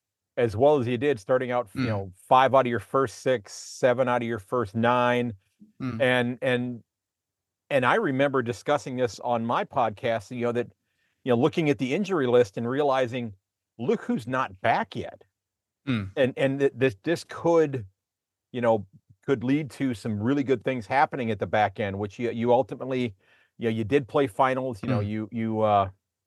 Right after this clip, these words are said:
Speaker 1: you know, you got, you got beat by the Giants, who, you know,
Speaker 2: Oh, they're
Speaker 1: some
Speaker 2: very
Speaker 1: people,
Speaker 2: good.
Speaker 1: some people would part, you know, argue that,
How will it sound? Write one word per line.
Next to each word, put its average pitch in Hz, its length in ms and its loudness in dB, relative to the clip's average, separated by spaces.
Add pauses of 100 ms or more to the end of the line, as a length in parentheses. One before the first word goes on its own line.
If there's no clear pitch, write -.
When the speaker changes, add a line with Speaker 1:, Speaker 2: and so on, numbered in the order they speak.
(600)
Speaker 1:
you 104 100 -8
know, 104 40 -4
you 104 80 -4
got, 117 280 2
you 113 140 -6
got 113 180 2
beat 123 160 -6
by 123 120 2
the 123 80 -2
Giants, 117 500 0
who, 107 260 -4
you 107 120 -4
know, 95 280 -4 (880)
Speaker 2:
Oh, 120 60 -10
they're 107 160 -4
Speaker 1:
some 117 100 0
Speaker 2:
very 107 160 0
Speaker 1:
people, 110 140 0
Speaker 2:
good. 104 80 -6 (220)
Speaker 1:
some 135 220 0
people 135 280 0
would 120 160 2
part, 139 240 2
you 127 60 -2
know, 117 100 2
argue 131 260 2
that, 117 160 -4